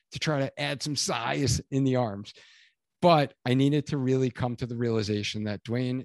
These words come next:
you're not training to be a bodybuilder. Like, that is never happening. You're training to get better in your running." Working your biceps, working your triceps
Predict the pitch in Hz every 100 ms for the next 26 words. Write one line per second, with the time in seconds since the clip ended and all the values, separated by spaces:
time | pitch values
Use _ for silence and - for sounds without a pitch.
0 | - 113 107 104 113 117 127 117 - 117
1 | 117 107 110 101 90 101 101 98 104 101
2 | - 107 107 104 - _ 110 113 107 101
3 | 113 120 123 107 104 98 104 107 - _
4 | _ - 113 117 117 - _ - 120 113
5 | 113 - 113 104 - 110 113 113 110 107
6 | 101 92 - _ _ _ _ 117 139 190
7 | 175 139 127 120 123 117 - - 127 127
8 | 135 123 - 110 110 113 110 - -